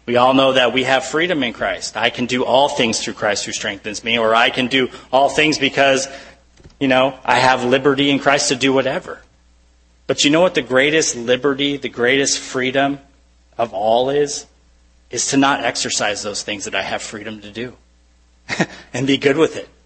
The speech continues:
You know, I, I'm perfectly free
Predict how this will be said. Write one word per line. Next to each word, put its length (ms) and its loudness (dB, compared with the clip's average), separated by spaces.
You 100 -10
know, 260 -4
I, 280 -2
I'm 140 -2
perfectly 500 2
free 420 0